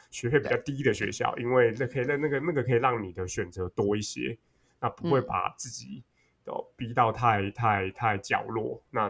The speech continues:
Speaker 2: 那，那，那，那当然是在条件是一样的情况下，你可以把这件事情列入考虑。
Speaker 1: 对，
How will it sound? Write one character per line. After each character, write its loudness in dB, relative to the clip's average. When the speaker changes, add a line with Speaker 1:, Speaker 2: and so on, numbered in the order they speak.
Speaker 2:
那， -2
那， 0
那， 2
那 2
当 2
然 0
是 -8
在 -2
条 -2
件 -2
是 -6
一 -10
样 -2
的 -12
情 -20
况 -8
下， -16
你 -20
可 -8
以 -14
把 0
这 -6
件 -2
事 -8
情 -4
列 0
入 -6
考 -6
虑。 -12
Speaker 1:
对， -4